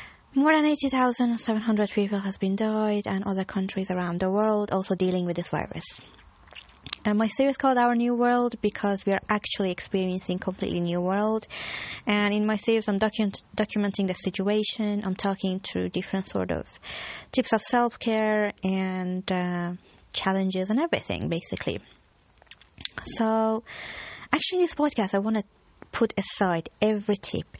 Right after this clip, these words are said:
everything <laughs> that you've been through, uh, with your BuzzFeed of internet or from, uh, mm, T V that do this, do that, you know, just try, um, helping yourself and all of these sort of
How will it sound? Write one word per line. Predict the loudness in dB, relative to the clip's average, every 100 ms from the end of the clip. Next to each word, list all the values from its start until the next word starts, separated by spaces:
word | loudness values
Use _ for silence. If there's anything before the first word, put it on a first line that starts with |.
| 0
everything | 2 2 2 0 0
<laughs> | -2
that | -2 2
you've | 2 2 -2
been | -4 -4 -6
through, | -2 0 2 0 -4 -8 -6 -8 -6 0
uh, | 2 2 0 2
with | 2 2
your | 2 2 2
BuzzFeed | 2 2 0 0 0 2
of | 2
internet | 0 2 0 0 0 0
or | 0 -2
from, | 0 0 0 -2
uh, | -2 -2
mm, | -2 -2 -2 -4 -8 -10 -10 -6 -2
T | 2 2
V | 2 0 2
that | 0 0
do | 0 2
this, | 2 0 -2
do | -2 0
that, | 2 0 -2 _ _ _ _ -2
you | 0
know, | 2
just | 0 -2
try, | 0 2 2 -2 -6 -10 -10 -10 -10 -2
um, | 2 2 0 -2 -4 -6 -4 0
helping | 2 2 2
yourself | 2 2 0 0
and | 2
all | 2 0
of | -2
these | -2 0
sort | 0 0
of | -2